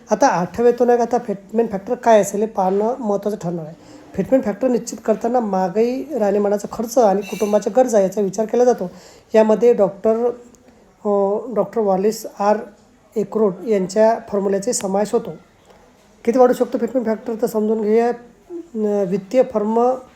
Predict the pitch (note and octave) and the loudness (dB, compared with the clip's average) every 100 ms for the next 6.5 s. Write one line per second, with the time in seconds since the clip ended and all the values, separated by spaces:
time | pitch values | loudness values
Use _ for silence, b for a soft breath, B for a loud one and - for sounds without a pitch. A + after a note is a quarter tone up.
0 | b b b _ G#3+ G#3 B3+ A#3+ G#3+ A#3 | b b b _ -2 2 2 0 0 2
1 | A3 G3 A#3 A#3 A3 G3 G#3+ G#3 A3+ G#3 | 2 4 -2 0 -4 -2 -4 -2 0 2
2 | G#3 A3 A3+ A3 F3 G3+ G#3 A3 G#3+ G#3+ | 2 0 2 0 0 -4 -2 -2 -2 -4
3 | F#3+ A3 G#3 G3 G3 A3 G3+ G3 - G#3+ | -6 -6 -4 -6 -2 0 0 -4 -4 -4
4 | G#3+ G#3 G3 G3 G3+ A3 G3+ G3 G3 G#3+ | 0 -2 -2 -4 0 0 0 -4 -4 -6
5 | - G3 G#3 G#3+ G3 G3 G3+ F#3+ F3+ F#3+ | -4 -6 -2 0 0 -2 0 -2 -2 -6
6 | G#3 B3+ B3 F#3 | -6 -6 -6 -6